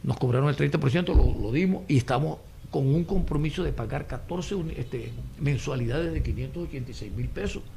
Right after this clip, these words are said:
que ya lo estamos pagando. ¿De dónde sale esa plata? Si no, los equipos, pues, los clubes, este,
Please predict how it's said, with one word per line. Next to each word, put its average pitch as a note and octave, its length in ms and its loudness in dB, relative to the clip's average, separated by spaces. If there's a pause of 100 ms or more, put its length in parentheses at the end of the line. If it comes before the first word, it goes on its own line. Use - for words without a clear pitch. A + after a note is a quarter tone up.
(360)
que G#2+ 140 0
ya G#2+ 120 4
lo D3+ 100 -2
estamos E3+ 320 -2
pagando. F3+ 500 0
¿De C3 100 2
dónde B3 280 6
sale A#3+ 200 2
esa G#3 120 -2
plata? B3+ 320 -2
Si C#3 120 -2
no, - 100 -6 (420)
los D3 160 4
equipos, G3 460 2
pues, D#3+ 300 -2
los D3 140 0
clubes, A3+ 460 6 (920)
este, D3+ 800 2